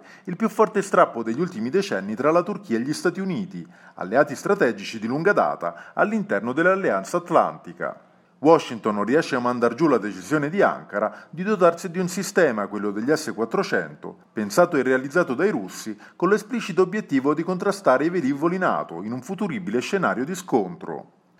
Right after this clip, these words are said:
Gli Stati Uniti hanno quindi deciso di reagire immediatamente, annunciando mercoledì la decisione di escludere la Turchia dal programma F trentacinque, gli avveniristici e controversi caccia di quinta generazione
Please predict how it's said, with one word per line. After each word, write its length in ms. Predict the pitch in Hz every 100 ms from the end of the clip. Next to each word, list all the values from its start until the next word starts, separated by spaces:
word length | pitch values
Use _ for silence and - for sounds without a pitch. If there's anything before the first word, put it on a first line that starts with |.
| _
Gli 60 | -
Stati 260 | - 139 175
Uniti 380 | 190 95 -
hanno 200 | 117 185
quindi 220 | 202 196 175
deciso 380 | 202 196 147
di 140 | 165 180
reagire 400 | 190 160 135 156
immediatamente, 840 | 160 165 170 180 170 110 90 92 - -
annunciando 560 | - 95 107 107 170 123
mercoledì 580 | 107 107 180 208 98 80
la 100 | -
decisione 500 | 156 196 220 208 175
di 80 | 143
escludere 480 | 151 151 202 139 117
la 140 | 131
Turchia 400 | 151 214 - 107
dal 160 | 107 135
programma 500 | 202 165 113 131 156
F 200 | 160 170
trentacinque, 840 | 175 170 180 175 139 98 - 82 76 - -
gli 120 | - 101
avveniristici 720 | 98 110 127 185 180 135 120
e 80 | 107
controversi 580 | 110 104 131 170 -
caccia 300 | 135 160 156
di 100 | 113
quinta 320 | 110 156 147 107
generazione 800 | 107 120 190 - 101 80 71